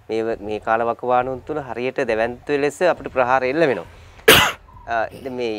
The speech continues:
විශේෂයෙන්ම මේ කෙනෙකුට හුනියමක් කරා කියලා දැන් අපි හිතමු දැන් මට කියලා, මට එහෙම දෙයක් කරා නම්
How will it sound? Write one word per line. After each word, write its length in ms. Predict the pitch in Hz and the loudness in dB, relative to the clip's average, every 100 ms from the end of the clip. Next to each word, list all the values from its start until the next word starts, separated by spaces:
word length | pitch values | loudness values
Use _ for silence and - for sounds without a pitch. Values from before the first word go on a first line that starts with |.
| 95 | -8
විශේෂයෙන්ම 500 | - 175 180 208 220 | -2 -2 0 -2 -2
මේ 180 | 180 110 - - - | -2 -2 -4 -20 -14
කෙනෙකුට 500 | - 190 214 214 233 175 113 - - - - | 0 4 4 2 2 2 2 -4 -20 -20 -18
හුනියමක් 580 | - 175 180 185 180 175 | -4 0 2 2 0 -4
කරා 320 | - 180 180 | -4 -2 -2
කියලා 240 | 170 185 165 | -2 -2 0
දැන් 160 | 120 | 0
අපි 240 | 110 120 127 | -2 -4 -4
හිතමු 240 | 139 127 | -2 -2
දැන් 160 | 117 101 | -2 -2
මට 320 | 98 117 127 | -6 -4 -6
කියලා, 340 | 135 131 123 - | -4 -6 -8 -12
මට 220 | 92 110 | -10 -6
එහෙම 220 | 127 127 | -6 -2
දෙයක් 220 | 131 131 | -2 -2
කරා 260 | - 135 139 | -6 -6 -4
නම් 220 | 143 143 | -4 -4